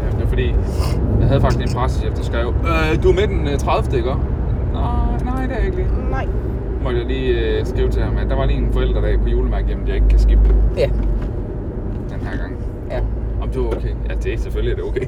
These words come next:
Speaker 1: <laughs>
Speaker 2: Selvfølgelig er det okay. Jeg har snakket med Louise, og jeg har fået fri klokken halv tolv den, øh, dag, vi, jeg går på ferie.
Speaker 1: Det er både det hele.
Speaker 2: Ja. Jeg kan stadig ikke huske, hvad dato det er, men jeg har fået fri
Speaker 1: Tredivte
Speaker 2: klokken
Speaker 1: sjette.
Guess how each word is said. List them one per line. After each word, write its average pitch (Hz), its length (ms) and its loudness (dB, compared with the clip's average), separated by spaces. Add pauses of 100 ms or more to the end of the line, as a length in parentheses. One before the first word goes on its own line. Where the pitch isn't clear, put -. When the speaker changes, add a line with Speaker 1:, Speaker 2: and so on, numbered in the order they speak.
(120)
Speaker 1:
<laughs> - 80 -4
Speaker 2:
Selvfølgelig 170 380 0
er 160 40 -4
det 165 100 -4
okay. - 240 -4
Jeg 196 100 2
har 208 220 0
snakket 170 360 4
med 151 120 6
Louise, 143 360 6
og 160 80 6
jeg 151 120 6
har 151 240 4
fået 131 260 2
fri 160 240 2
klokken 139 240 2
halv 147 320 2
tolv 135 380 0
den, 127 140 0 (100)
øh, - 320 -2 (960)
dag, 113 240 2
vi, 120 200 -2
jeg 110 180 0
går 107 100 2
på 101 180 -2
ferie. 95 200 0 (320)
Speaker 1:
Det - 80 0
er 190 40 0
både - 260 0
det - 120 0
hele. - 140 0
Speaker 2:
Ja. 123 100 0 (640)
Jeg 151 140 2
kan - 120 -2
stadig 117 240 -2
ikke 110 120 -2
huske, - 180 -2
hvad 110 100 -2
dato 110 320 -2
det 98 120 -4
er, 104 40 -4
men - 120 -2
jeg 170 80 2
har 208 200 2
fået 294 300 2
fri - 140 -4
Speaker 1:
Tredivte 277 200 4
Speaker 2:
klokken 254 220 2
Speaker 1:
sjette. - 180 -2